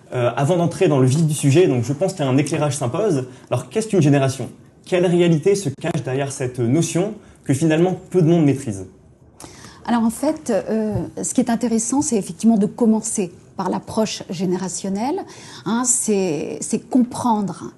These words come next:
Speaker 2: et capitaliser sur les différences des générations pour travailler bien, efficacement ensemble. Donc, euh, l'approche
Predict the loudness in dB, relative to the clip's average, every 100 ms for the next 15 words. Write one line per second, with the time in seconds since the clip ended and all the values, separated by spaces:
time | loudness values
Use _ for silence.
0 | -20 -6 -4 -2 0 0 0 2 2 4
1 | 2 0 -2 -10 -16 -8 -2 0 2 2
2 | 2 2 0 -2 -6 -4 -4 -4 -4 -4
3 | -6 -4 0 0 -2 -14 _ -2 -2 -4
4 | -2 0 2 4 4 2 0 -4 -4 0
5 | 2 2 2 -2 -4 -6 -4 0 0 -2
6 | -4 -4 -4 -4 -6 -8 -14 -20 -18 -16
7 | -6 0 2 2 0 -2 -2 0 2 0
8 | -2 -2 -2 -2